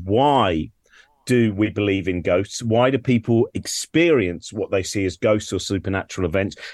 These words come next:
Those areas are, uh, to me, are utterly fascinating. It's like, yeah, I, I think one of the problems with kind of our culture in particular is I, I think we're a very, like, a rather dull linear culture quite often, that everything only has a single meaning. And it's like when you look at the myths,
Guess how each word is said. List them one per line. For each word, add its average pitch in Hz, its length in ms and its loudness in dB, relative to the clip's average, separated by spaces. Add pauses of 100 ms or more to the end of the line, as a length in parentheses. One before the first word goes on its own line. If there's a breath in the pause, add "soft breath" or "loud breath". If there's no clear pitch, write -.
(120 loud breath)
Those 214 500 0
areas 107 460 0
are, 107 340 2
uh, 107 240 4
to 107 160 -6
me, 120 160 2
are 120 100 -8
utterly 120 360 -4
fascinating. 123 420 -4
It's 113 100 -4
like, - 160 0 (200 loud breath)
yeah, 165 100 2
I, 151 160 0 (100)
I 165 80 0
think 196 200 -2
one 175 120 2
of 165 40 2
the 143 60 2
problems 147 540 0
with 110 240 -2 (460 loud breath)
kind 135 160 2
of 123 40 2
our 156 240 2
culture - 400 -2
in 107 80 -2
particular 110 440 -2
is 90 160 -6
I, 117 100 0 (120)
I 120 80 -2
think - 440 -2
we're 151 160 2
a 143 60 0
very, 151 400 2 (320 loud breath)
like, 147 200 0 (200)
a 147 40 4
rather 180 280 4
dull 151 420 4
linear 135 440 4
culture - 420 -4
quite - 260 -4
often, 78 360 -10
that - 100 -2
everything 151 360 -2
only 143 180 2
has 120 180 0
a 123 60 -4
single 120 380 0
meaning. 110 420 4
And 110 120 2
it's 123 340 -4
like 160 120 -2
when 160 80 0
you 147 100 2
look - 160 0
at 110 80 -6
the 123 60 0
myths, 131 500 -2